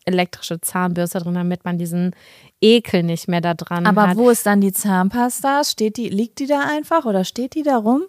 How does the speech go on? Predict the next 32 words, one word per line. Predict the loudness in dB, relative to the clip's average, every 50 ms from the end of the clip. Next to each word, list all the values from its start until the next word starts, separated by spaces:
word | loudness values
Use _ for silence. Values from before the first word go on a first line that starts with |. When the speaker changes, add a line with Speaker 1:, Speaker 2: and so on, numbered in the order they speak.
| -8 _ _ _ _ -6
Speaker 1:
Und | -2 0 2 2
die | 2
steht | 2 0 2 2 2 0 0
da, | 0
ich | -2
hab | -2 -4
da | -6 -6
so | -4 -4
ein | -4 -4
Körbchen | -4 -2 -2 -2 -2 -2 -6 -6 -4 -4
und | -4 -4
da | -6 -6
steht | -8 -10 -12 -14
die | -14 -16
Zahnpasta | -16 -16 -14 -14 -14 -14 -16 -16 -14 -14 -16 -12
dran. | -4 0 0 2
Speaker 2:
Ah, | 2 2 0 -2 -2 -6
okay, | -8 -10 -12 -10 -8 -6 -6 -6 -10 -12
verstehe. | -14 -16 -14 -14 -6 -2
Speaker 1:
Also | 2 2 4 4
mein | 4 4 4 4 4 2 0 2
Go-To, | 4 6 6 6 6 2 -4 -4
das | -2 -2 -2 -2
ist | -6 -8 -6 -6
wirklich | -6 -6 -4 -4 -6 -6 -4
so, | -4 -2 0 2 2 2 2 0 0 -4 -12 -20 -20 -20 _ _ _ _ _ _ _ _ _
wie, | -8 -6 -6 -6 -8 -8
das | -4 -4 -2 -2 -2
ist | -6 -6 -6
wirklich | -6 -6 -2 0
das | 0 0 0 -2 -8 -12
krasseste | -12 -10 -10 -10 -8 -2 0 2 2 0 0 -4 -8 -8 -8 -10 -10 -6 -2 0 2 4 4 2